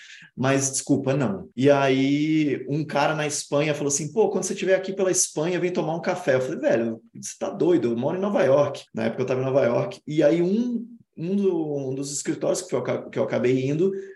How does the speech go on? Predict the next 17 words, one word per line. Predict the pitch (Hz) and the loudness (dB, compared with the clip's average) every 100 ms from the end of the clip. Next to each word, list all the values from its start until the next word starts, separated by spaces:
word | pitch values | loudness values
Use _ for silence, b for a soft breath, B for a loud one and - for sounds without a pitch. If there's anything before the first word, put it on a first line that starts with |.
| B - | B -6
me | 151 | -2
disse | 156 160 180 | 0 2 2
sim. | - 156 131 | 2 2 0
Então, | 117 170 180 180 | 0 0 -2 -6
se | - 160 | -4 -2
você | 208 | -2
não | 208 | -2
tá | 214 | 0
preparado | 220 208 175 139 120 123 | -2 0 0 0 0 -2
pra | 123 | -4
trabalhar | 120 131 127 143 | -4 0 2 0
que | - | 0
nem | 175 | -4
um | 175 | -4
cavalo | 208 175 107 117 117 107 | -4 -4 -2 -2 0 -2
pra | 110 | -4
conseguir | 117 117 - 107 120 139 131 | -4 -4 -4 -4 0 0 -2